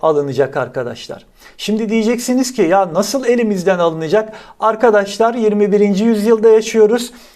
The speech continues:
Ee, teknik gerçekten ilerledi ve bu ilerleyen teknikle, e, geniş halk kitlelerinin elinden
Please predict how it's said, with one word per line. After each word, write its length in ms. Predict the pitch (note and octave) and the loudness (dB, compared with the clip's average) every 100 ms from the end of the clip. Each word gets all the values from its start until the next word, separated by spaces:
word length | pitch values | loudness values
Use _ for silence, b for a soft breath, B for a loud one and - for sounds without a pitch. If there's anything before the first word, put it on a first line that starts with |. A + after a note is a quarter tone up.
| B | B
Ee, 260 | F3 F3 F3+ | -4 -4 0
teknik 420 | G3+ G3 G3 F#3+ | -2 -2 -4 -4
gerçekten 640 | G3 G#3+ G#3+ G#3 G#3 G3+ F#3+ | -2 -2 0 0 2 -2 -2
ilerledi 800 | G3+ F#3+ F#3 F#3 E3+ F#3+ A#3 A#3 B B | -2 0 2 2 2 2 2 -2 B B
ve 180 | F3 F3+ | 0 2
bu 120 | C4+ | 0
ilerleyen 680 | A3+ A3+ G3 F#3 F3+ E3+ F3 | 0 0 2 2 0 0 0
teknikle, 720 | G#3+ G#3 A#3 A#3+ G3 G#3 A#3+ B B B - | -2 0 -2 0 2 2 0 B B B -6
e, 220 | F3 F3+ | 0 2
geniş 400 | F3 G3+ A#3 A#3 | 4 2 2 0
halk 260 | G#3+ A3 A3+ | 0 0 -2
kitlelerinin 840 | G#3+ G#3+ G#3+ G3+ G3 G3 A3 A3+ A3 | -6 0 2 4 4 4 0 0 2
elinden 600 | F#3+ G3 G3 G3 F3 | 2 2 0 -2 -2